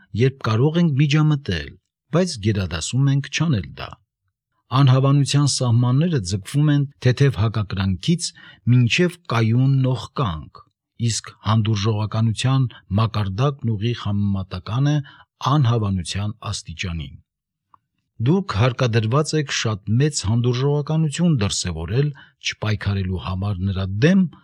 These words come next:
ինչը ձեզ միանգամայն նողկալի է թվում։ Պարադոքսն այն է, որ հանդուրժողականությունն առաքինություն է համարվում,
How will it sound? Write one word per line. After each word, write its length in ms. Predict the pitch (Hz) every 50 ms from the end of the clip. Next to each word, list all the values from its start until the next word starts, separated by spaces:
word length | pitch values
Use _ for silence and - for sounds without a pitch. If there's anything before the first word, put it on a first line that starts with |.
| _ _ _ _ _ _ -
ինչը 300 | - 202 214 208 196 196 151
ձեզ 240 | 113 127 147 151 139
միանգամայն 800 | 123 123 117 110 107 95 - 95 95 101 113 123 135 139 135 117
նողկալի 540 | 117 120 117 - - 151 151 151 139 104
է 80 | 78 -
թվում։ 320 | - - 76 67 71 71 67 - - _ _ _ _ _ _ _ _ _ _ _ -
Պարադոքսն 600 | 113 117 120 123 117 120 123 113 - - 135 151 165
այն 180 | 175 180 175 139 104
է, 60 | 98 95 87
որ 320 | 80 98 117 117 113 87
հանդուրժողականությունն 1400 | 73 95 107 113 117 113 117 113 110 123 131 131 131 123 - 135 139 139 131 - - - 165 165 160 160 151 131
առաքինություն 720 | 120 123 120 101 - 117 123 139 135 - - 156 156 131
է 40 | 92
համարվում, 600 | 80 80 80 80 - 85 80 73 73 76 76 69